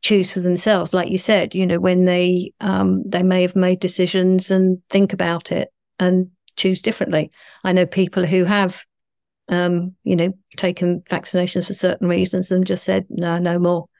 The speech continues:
In fact, actually, the more I've heard, people are saying, you know, "No more." So, um, y-, you know, there is, there is a, a, a lot, as I said, a large swathe of people who are,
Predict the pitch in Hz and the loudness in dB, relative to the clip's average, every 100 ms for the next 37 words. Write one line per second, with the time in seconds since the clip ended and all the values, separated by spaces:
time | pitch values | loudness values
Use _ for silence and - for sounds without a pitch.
0 | _ 196 190 170 190 - 185 185 196 185 | _ -2 -2 0 -2 -2 0 2 4 2
1 | 185 190 190 185 - _ _ _ _ 202 | 0 2 2 2 -2 _ _ _ _ -4
2 | 190 196 185 185 180 190 185 185 185 190 | -2 -2 0 0 2 2 2 2 4 4
3 | 190 190 196 175 185 _ _ _ _ _ | 4 4 4 2 -2 _ _ _ _ _
4 | _ _ _ _ _ _ _ - - 180 | _ _ _ _ _ _ _ -10 -2 0
5 | 185 190 190 185 185 185 185 185 185 - | 2 2 2 4 4 4 4 4 2 -2
6 | - - 208 185 175 202 196 202 - 196 | -6 2 4 4 4 4 4 2 2 2
7 | 202 190 190 185 170 - _ - 170 185 | 2 2 2 2 0 -8 _ -8 -2 0
8 | 180 175 185 - _ _ _ - 175 - | 0 0 -4 -8 _ _ _ -4 -4 0
9 | 185 190 - 180 160 - 190 180 175 185 | 2 2 0 -4 -2 0 2 2 0 0
10 | 180 - 185 180 - 185 185 180 175 175 | 0 0 0 0 -2 -2 0 0 2 2
11 | 185 185 | 2 0